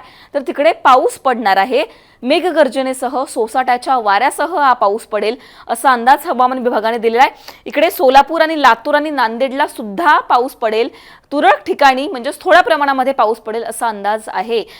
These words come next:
एकीकडे जर आपण बघतोय तर हीट वेव्ह सक्रिय झाली आहे, त्याचबरोबर दुसरीकडे वातावरणात मोठे बदल होत आहेत.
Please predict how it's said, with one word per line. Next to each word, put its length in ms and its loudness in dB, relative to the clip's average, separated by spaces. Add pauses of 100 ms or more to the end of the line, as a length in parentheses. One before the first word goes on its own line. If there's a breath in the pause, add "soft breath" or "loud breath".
(440 loud breath)
एकीकडे 440 0
जर 160 -2
आपण 180 -2
बघतोय 480 -2 (160)
तर 160 0
हीट 300 -6
वेव्ह 180 2
सक्रिय 420 -2
झाली 320 -8
आहे, 340 -12
त्याचबरोबर 640 0
दुसरीकडे 600 -4 (360 loud breath)
वातावरणात 680 2
मोठे 260 -6
बदल 260 -4
होत 160 -8
आहेत. 140 -4